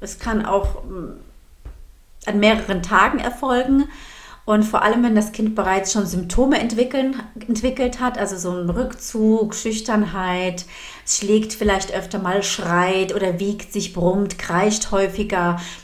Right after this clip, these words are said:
trinkt übermäßig. Ja, das sind schon Symptome, die auffällig sind. Und vor allem bei diesen Symptomen mach dich auf heftige, auf heftige Reaktionen, wenn du diese Must-, wenn du Kontrollmuster wegnimmst, mach dich da bereit.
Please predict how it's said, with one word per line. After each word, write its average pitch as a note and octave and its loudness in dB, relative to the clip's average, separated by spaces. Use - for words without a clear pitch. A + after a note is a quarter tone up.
trinkt A3 2
übermäßig. G#3+ 4
Ja, G#3 2
das A3 4
sind A3 2
schon G#3+ 4
Symptome, A#3 6
die - 0
auffällig B3 2
sind. C4+ 2
Und G#3+ 6
vor - 0
allem A#3 2
bei G#3+ 4
diesen A#3+ 2
Symptomen A3 4
mach G3+ 0
dich G#3 0
auf F3 0
heftige, F#3+ 0
auf G3 -4
heftige F3+ -2
Reaktionen, F3 0
wenn E3 0
du E3+ 2
diese E3 -4
Must-, F3 -4
wenn F3 0
du E3+ -2
Kontrollmuster E3+ -2
wegnimmst, D#3 -6
mach D3 -6
dich - -10
da C#3+ -8
bereit. C3 -4